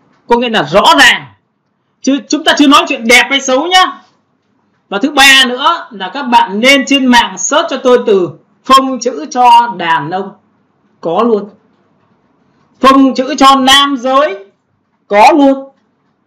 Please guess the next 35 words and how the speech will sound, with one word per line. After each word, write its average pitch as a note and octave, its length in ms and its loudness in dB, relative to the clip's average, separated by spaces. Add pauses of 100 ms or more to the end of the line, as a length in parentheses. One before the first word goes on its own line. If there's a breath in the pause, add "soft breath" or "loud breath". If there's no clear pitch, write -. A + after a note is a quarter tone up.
(1120)
Nhưng A#3 140 2
mà A3 100 2
search B3+ 200 -2
bằng G3+ 100 -4
tiếng A3 140 0
Anh G#3+ 220 -2
nha. G#3 220 -8 (480)
Nếu A#3 180 4
không B3 160 4
biết D4 140 4
được A3+ 140 4
thì F#3+ 100 2
vào F#3 200 4
Google F#3+ 320 2
dịch. E3 340 -2 (840)
Search C#4 320 2 (260)
có G3 180 2
luôn. A3 280 4 (1000)
Nhưng B3+ 340 2 (100)
tất - 280 -2
cả A3 300 4
những G3+ 200 -10
cái C4+ 160 -10
từ G3+ 280 6
mà F3+ 200 -6
các F3+ 100 -6
bạn G#3 260 -6
đi A#3 180 -6 (100)
kiếm C4 320 2 (120)
ở - 240 -6
trên G#3+ 200 -2
mạng F3 280 -8 (200)
thì F3+ 120 -10
thường F3 180 -4
thường G3+ 440 2